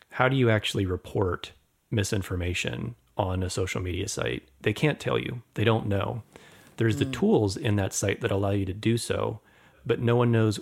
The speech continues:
Speaker 1: how to use them. And then, uh, they also don't know what misinformation looks like to begin with. It, it's a confusing space. And they don't know the difference between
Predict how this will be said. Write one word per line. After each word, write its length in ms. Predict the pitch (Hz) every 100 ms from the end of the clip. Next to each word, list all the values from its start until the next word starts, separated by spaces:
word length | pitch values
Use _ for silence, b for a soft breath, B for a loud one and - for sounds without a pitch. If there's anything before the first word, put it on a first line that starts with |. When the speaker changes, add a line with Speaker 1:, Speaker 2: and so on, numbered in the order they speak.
| -
Speaker 1:
how 200 | - 107
to 80 | 95
use 300 | 90 95 -
them. 300 | - 123 117 _ B B B B -
And 220 | 110 107
then, 360 | 117 120 113 - _
uh, 200 | - 107 -
they 140 | 113
also 280 | 117 160 180
don't 260 | 135 123 -
know 360 | 113 107 98 101
what 260 | 110 110
misinformation 1000 | 123 104 113 - 101 98 95 98 90 85
looks 420 | 82 85 113 - -
like 380 | - 87 -
to 140 | - 101
begin 360 | 95 95 120
with. 220 | 104 - -
It, 140 | 101
it's 220 | - 98 98
a 60 |
confusing 760 | - 101 - 104 101 92 90 -
space. 640 | - - 123 95 104 - - b b b b b
And 380 | 120 107 104 101 - _ _
they 140 | 120
don't 220 | 110 120 123
know 100 | 110
the 80 |
difference 380 | 104 107 101 101
between 500 | - - 101 95 90